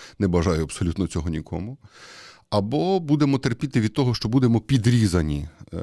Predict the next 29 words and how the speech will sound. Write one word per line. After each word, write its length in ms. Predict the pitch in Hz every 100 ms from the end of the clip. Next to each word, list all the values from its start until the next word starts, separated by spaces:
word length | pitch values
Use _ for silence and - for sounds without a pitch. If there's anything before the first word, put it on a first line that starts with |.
| 82
для 160 | 85
того, 260 | 95 101 98
щоб 220 | - 98
приносити 520 | 92 95 98 95 92
більше 320 | 85 95 - -
плоду. 440 | 85 87 76 - _ _ - - - - -
Е, 200 | - 92 -
тобто, 560 | 117 - 113 104 104 -
чи 100 | 127
в 80 | 117
першому, 460 | 127 101 - 95
чи 120 | -
в 80 | 90
другому 380 | 110 98 95 107
випадку, 680 | 185 202 - - 107 87 -
е, 220 | 85 85
ці 200 | - 147
терпіння, 580 | 117 95 - 151 139 120
вони 300 | 92 92 110
все 200 | - 101
рівно 240 | 104 101
будуть. 580 | 85 107 95 80 - - _ _ - - -
Е, 340 | 90 80 76 76 78 80 78 78 80
якісь, 720 | 82 - 107 - - - -
е, 220 | 82 80
обмеження, 1080 | 76 78 90 113 104 92 85 85 78 76 78 73
якісь 360 | 78 78 85 -
хрести, 720 | - 95 - - 104 98 87 - - - - - -
е, 920 | 80 80 78 78 76 80 80 78